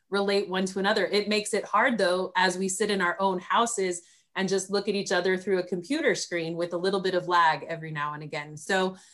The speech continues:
um, the thing is, by this time of the year, you have a rapport with one another, but it's definitely not the same as being in the booth. And what do we do in commercial breaks? Sometimes we're ripping on the umpires. Sometimes we're ripping on the plays. Um, but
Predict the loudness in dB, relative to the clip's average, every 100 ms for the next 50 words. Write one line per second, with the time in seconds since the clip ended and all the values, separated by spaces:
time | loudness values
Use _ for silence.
0 | _ _ 2 2 2 -4 -10 -4 0 2
1 | 4 4 2 2 4 2 2 0 2 4
2 | 4 2 4 6 4 2 0 0 0 0
3 | 2 2 0 -2 -2 0 0 0 0 0
4 | -2 -4 _ _ _ 2 2 4 4 4
5 | 4 4 4 2 0 0 -2 -4 -2 -4
6 | -4 0 2 2 0 -4 0 2 2 2
7 | 4 4 2 0 0 0 0 2 0 -2
8 | -12 -4 0 2 2 4 4 4 2 2
9 | 0 0 -2 -2 0 2 2 2 2 0
10 | 2 2 2 0 0 0 2 0 0 -2
11 | -4 2 4 6 6 6 4 0 -10 -20
12 | -20 _ 0 4 4 6 6 6